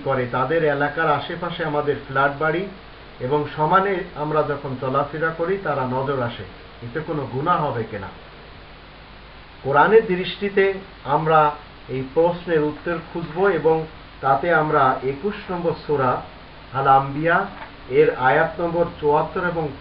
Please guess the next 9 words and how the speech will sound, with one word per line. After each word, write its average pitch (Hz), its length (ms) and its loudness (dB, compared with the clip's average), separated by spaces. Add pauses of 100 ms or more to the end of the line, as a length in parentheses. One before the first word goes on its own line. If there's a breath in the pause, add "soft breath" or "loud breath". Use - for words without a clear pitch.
(180)
পঁচাত্তরে 196 680 -2
পাব। 131 420 0 (240)
আল্লাহ 156 320 0
বলছেন, 165 340 0 (600)
"ওয়ালুতান 202 580 4
আতাইনাহু 185 960 4 (140)
হুকমা 190 360 -2
ওয়া 151 280 4
ইলমা 170 400 0